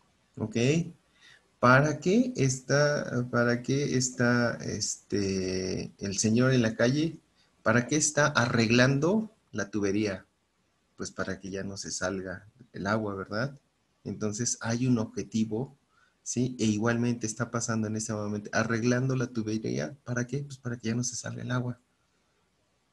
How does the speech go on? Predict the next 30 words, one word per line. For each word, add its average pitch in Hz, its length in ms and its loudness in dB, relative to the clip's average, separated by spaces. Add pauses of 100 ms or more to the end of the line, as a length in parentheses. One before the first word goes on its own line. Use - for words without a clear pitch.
(220)
¿Ok? - 200 -12 (420)
Entonces 120 600 -2
hay 131 380 2
objetivos 127 960 -2
a 104 100 -6
cumplirse 113 680 -2
in 101 240 -4
this 107 320 -4
topic. 104 360 -2 (340)
All - 160 -8
right? 110 300 -2
Entonces 110 460 -4
esas 131 260 -2
dos 127 180 -2
cosas 131 360 -4
vas 123 160 -2
a - 20 0
utilizar 107 480 -2
esta. - 260 -6 (240)
For 110 160 -2
activities 160 540 -2
right 120 180 2
now, 120 380 0
que - 260 -4 (380)
usualmente 120 500 0
en 120 60 2
las 104 240 -2
oraciones 113 420 -4
te 104 120 -4
viene 117 360 -2